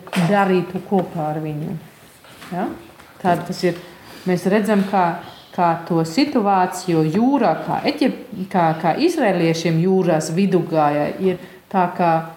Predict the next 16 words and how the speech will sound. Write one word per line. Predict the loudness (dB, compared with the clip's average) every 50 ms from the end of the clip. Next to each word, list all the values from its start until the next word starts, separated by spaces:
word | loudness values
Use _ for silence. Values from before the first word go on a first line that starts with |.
| -20 -20 -20 _ _ -20 -20 -20 -20 -20 -20 _
divas | -8 -2 0 2 2 2 2 2 2
rokas | 2 2 2 2 0 -2 -4 -6
apkārt, | -4 -2 -2 -2 -2 -2 -2 -2 -2 -2 -2 -6 -8
ko | -8 -8 -6
tiks | -4 -6 -6 -6 -4 -4 -2
runāts | 2 2 2 2 2 -2
par | -4 -6 -6
to, | -4 -2 -2
kā | -2 -2 -4 -6 -4
kosmos | -2 2 2 2 2 2 0 0 0 0 -2 -6 -6
un | -6 -6
kā | -4 -2 -2 -2
zeme | -2 0 2 2 4 4 4 4 4 2 0 -2 -6 -12 -20 -20 -20 -20 -20 -20 _ _ _ -20
strādas | -16 -8 -2 2 4 4 4 4 2 -2 -2 -2
līdzi | 0 0 0 0 -2 -4 -8 -8
Dievam. | -6 -4 -4 -4 -4 -6 -6 -8